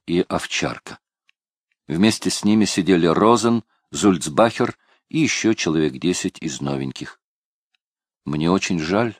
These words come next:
сказал Зульцбахер. «Ерунда. Вы же за других не отвечаете». «Я могу проследить», — предложил Карел.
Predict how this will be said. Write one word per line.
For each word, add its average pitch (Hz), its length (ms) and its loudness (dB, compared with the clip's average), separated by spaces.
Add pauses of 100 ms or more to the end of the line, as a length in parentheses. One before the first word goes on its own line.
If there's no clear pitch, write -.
(140)
сказал 82 640 -2
Зульцбахер. - 800 -6 (480)
«Ерунда. 73 760 -2 (720)
Вы 92 180 4
же 85 100 0
за 76 160 -2
других 80 380 -2
не 80 80 -2
отвечаете». - 760 -6 (1300)
«Я 82 380 2
могу 92 380 2
проследить», — 101 800 0 (300)
предложил 71 500 -2
Карел. 67 400 -2